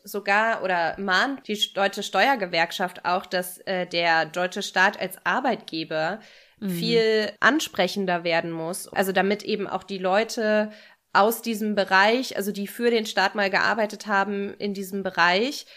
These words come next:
Speaker 1: dann eben nicht in die Privatwirtschaft abwandern, um dann eben dort, äh, mehr zu verdienen und so weiter. Also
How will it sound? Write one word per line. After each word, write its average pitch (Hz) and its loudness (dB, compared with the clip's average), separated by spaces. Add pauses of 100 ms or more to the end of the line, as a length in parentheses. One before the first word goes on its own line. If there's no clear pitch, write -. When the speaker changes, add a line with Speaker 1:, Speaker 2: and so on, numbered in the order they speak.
(220)
Speaker 1:
dann 196 2
eben 208 -2
nicht 220 0
in 214 -2
die 208 -2
Privatwirtschaft 196 -2
abwandern, 180 0
um 196 -4
dann 180 0
eben 175 -6
dort, 208 0
äh, 170 0
mehr 247 -2
zu 185 -8
verdienen 170 -8
und 156 -12
so 156 -10
weiter. - -6
Also 180 -2